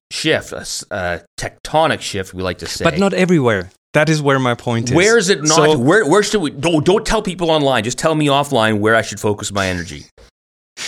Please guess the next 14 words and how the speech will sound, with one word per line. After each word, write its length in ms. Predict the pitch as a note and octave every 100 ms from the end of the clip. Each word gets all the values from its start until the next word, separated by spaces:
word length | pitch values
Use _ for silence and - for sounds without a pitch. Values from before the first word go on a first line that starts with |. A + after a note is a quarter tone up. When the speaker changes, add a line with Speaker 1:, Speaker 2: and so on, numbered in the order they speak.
| -
Speaker 2:
Well, 200 | D#3+ G#3 A3+ - -
the, 100 | F3 F3+ -
the, 200 | F3+ E3+
again, 340 | F3+ D#3+ C3 G2+
commercial 420 | - D3+ D#3+ D#3
context, 560 | D3 C3+ C#3+ C3 - - _ -
I 120 | B2+
see 160 | -
a 40 | C3+
lot 240 | A#2 A#2+
going 320 | A2+ A2 A2
towards 420 | G#2+ A#2 G2 G#2 G#2+
A 120 | G#2
I. 260 | G2 G#2